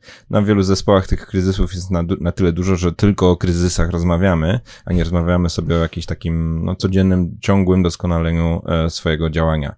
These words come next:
I te kryteria akceptacji, one często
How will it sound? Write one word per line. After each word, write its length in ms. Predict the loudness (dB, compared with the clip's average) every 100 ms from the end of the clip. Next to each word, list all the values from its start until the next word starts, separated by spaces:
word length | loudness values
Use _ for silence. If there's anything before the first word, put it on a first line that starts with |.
| _ -20 -18 -6
I 60 |
te 100 | -2
kryteria 400 | 0 2 2 2
akceptacji, 540 | 2 -2 0 0 0 -2
one 180 | 0
często 500 | 0 0 0 0 0